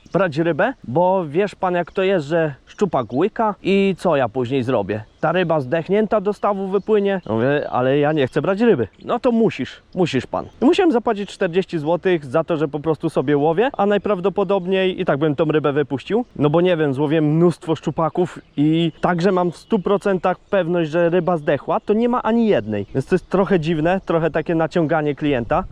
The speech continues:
No ale cóż, no, takie tutaj zasady panują. Jak widzicie, cały czas jakieś ryby się spławiają. Tutaj na środku centralnie tego stawu jest mnóstwo jakichś karpi i amurów. Oprócz nas jest tutaj kilka osób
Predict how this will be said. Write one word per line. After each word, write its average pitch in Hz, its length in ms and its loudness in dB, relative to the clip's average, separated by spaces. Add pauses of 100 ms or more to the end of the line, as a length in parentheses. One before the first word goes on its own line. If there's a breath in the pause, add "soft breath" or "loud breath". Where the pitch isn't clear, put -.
(120)
No 160 140 2
ale 185 220 2
cóż, 131 260 -2
no, 127 240 0 (220)
takie 143 260 0
tutaj 156 320 0
zasady 135 400 0
panują. 120 440 -2 (160)
Jak 127 160 2
widzicie, 139 400 0
cały 151 240 0
czas 131 180 0
jakieś 120 300 -4
ryby 135 260 0
się 120 260 -2
spławiają. 143 680 0
Tutaj 123 400 -2
na 127 220 -2
środku 156 500 -2
centralnie 143 520 -2
tego 131 240 -2
stawu 139 340 -2
jest 123 260 0
mnóstwo 147 480 0
jakichś 127 240 -4
karpi 151 400 -2
i 135 60 2
amurów. 127 560 0
Oprócz 208 520 -2
nas 151 400 0
jest 165 240 0
tutaj 139 300 -2
kilka 139 360 -2
osób 139 360 -4